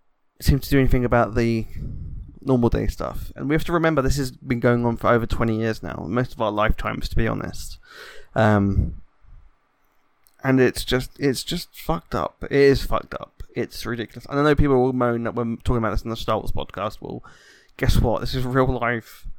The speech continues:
Um, but even in Star Wars as well, like,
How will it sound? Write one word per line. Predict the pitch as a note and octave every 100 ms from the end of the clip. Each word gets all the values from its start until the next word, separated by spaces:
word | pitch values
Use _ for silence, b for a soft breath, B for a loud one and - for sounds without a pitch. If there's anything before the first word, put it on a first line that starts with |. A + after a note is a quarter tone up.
| b b b b
Um, | - B2 A#2+ A#2+ - - - _ _ _ _ _ _ _ _ _ _ - -
but | F3+
even | F#3+
in | E3+
Star | - E3+
Wars | E3+
as | C3
well, | D3+ D3
like, | G#2